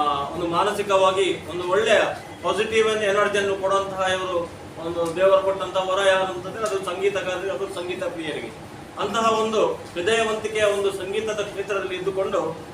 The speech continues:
ನಮ್ಮ ಕಲಾವಿದರು, ಎಲ್ಲ ಕಲಾವಿದರು ಅಂದ್ರೆ ಇಲ್ಲಿ ಕಲಾವಿದರು ಅಂತ ಹೇಳಿದ್ರೆ ವೇದಿಕೆಯಲ್ಲಿ ಅವರು ದೊಡ್ಡ ಮನುಷ್ಯರು, ಆದ್ರೆ ಅವರ ಆರ್ಥಿಕ ವಿಭಾಗದಲ್ಲಿ ಆಗ್ಲಿ, ಅವರ ಮನೆಯಲ್ಲಾಗ್ಲಿ, ವೈಯಕ್ತಿಕ ಜೀವನದಲ್ಲ, ಎಲ್ಲದರಲ್ಲೂ ಕೂಡ ಎಲ್ಲ ನೋವುಗಳನ್ನ ಮರೆತು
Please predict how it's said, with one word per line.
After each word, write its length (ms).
ನಮ್ಮ 200
ಕಲಾವಿದರು, 680
ಎಲ್ಲ 380
ಕಲಾವಿದರು 420
ಅಂದ್ರೆ 160
ಇಲ್ಲಿ 180
ಕಲಾವಿದರು 480
ಅಂತ 120
ಹೇಳಿದ್ರೆ 380
ವೇದಿಕೆಯಲ್ಲಿ 480
ಅವರು 260
ದೊಡ್ಡ 200
ಮನುಷ್ಯರು, 680
ಆದ್ರೆ 200
ಅವರ 160
ಆರ್ಥಿಕ 300
ವಿಭಾಗದಲ್ಲಿ 640
ಆಗ್ಲಿ, 220
ಅವರ 460
ಮನೆಯಲ್ಲಾಗ್ಲಿ, 640
ವೈಯಕ್ತಿಕ 520
ಜೀವನದಲ್ಲ, 460
ಎಲ್ಲದರಲ್ಲೂ 480
ಕೂಡ 200
ಎಲ್ಲ 300
ನೋವುಗಳನ್ನ 500
ಮರೆತು 460